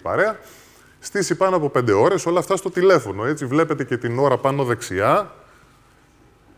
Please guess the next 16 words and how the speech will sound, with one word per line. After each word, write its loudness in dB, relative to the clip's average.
Είναι 2
Σάββατο 2
πρωί, 2
είναι 0
οκτώ -2
παρά 0
δέκα. 2
Συγγνώμη 2
για 4
την -2
ώρα, 2
αυτό 2
μου 2
έχει 2
συμβεί. 2
Ε, -6